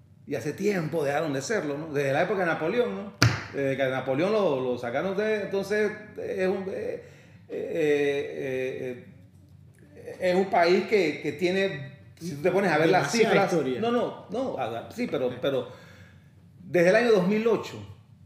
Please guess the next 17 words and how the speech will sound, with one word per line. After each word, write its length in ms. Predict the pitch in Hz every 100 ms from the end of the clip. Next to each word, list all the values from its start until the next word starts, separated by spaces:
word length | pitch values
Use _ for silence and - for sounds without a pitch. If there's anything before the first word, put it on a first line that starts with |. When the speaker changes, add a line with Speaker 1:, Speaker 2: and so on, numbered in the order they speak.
| - - - - - - - - -
Speaker 1:
acá 640 | 117 - 208 170 135 - -
son 140 | 165
más 100 | 175
o 40 | 170
menos 240 | 180 147
doce 300 | 180 185 190
años, 280 | 156 123 104 -
pero 140 | 123
si 100 | 147
te 100 | 147
vas 200 | 180 180
más 200 | 214 202 185
atrás 260 | 208 202
del 120 | 175 147
dos 120 | 127
mil 180 | 151 160
ocho, 340 | - 135